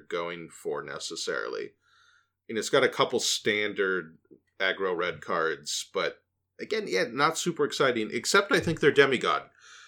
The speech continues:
So that's their devotion creature, which is, I think, my favorite so far. That's Annex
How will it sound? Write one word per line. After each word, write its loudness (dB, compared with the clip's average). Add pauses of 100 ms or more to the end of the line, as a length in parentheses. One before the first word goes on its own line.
(400)
So 0
that's 4
their 6
devotion 2
creature, -2
which -8
is, -6
I -4
think, -8
my -2
favorite -2
so -2
far. -2
That's -6
Annex -6